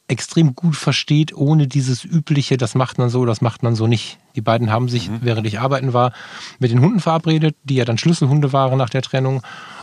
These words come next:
Speaker 1: und, ähm, waren dann stundenlang verschwunden und sind engste, ähm, Weggefährten.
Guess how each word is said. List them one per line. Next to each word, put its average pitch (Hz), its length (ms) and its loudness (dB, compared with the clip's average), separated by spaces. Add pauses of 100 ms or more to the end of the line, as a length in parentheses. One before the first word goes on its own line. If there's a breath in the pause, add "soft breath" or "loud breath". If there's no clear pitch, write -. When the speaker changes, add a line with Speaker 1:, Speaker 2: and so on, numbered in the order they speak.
Speaker 1:
und, 120 400 0
ähm, 113 340 -2
waren 120 200 0
dann 117 120 0
stundenlang 123 360 0
verschwunden 139 520 0
und 117 80 -2
sind - 260 -4
engste, 127 720 -2
ähm, 120 460 -2
Weggefährten. 127 920 -2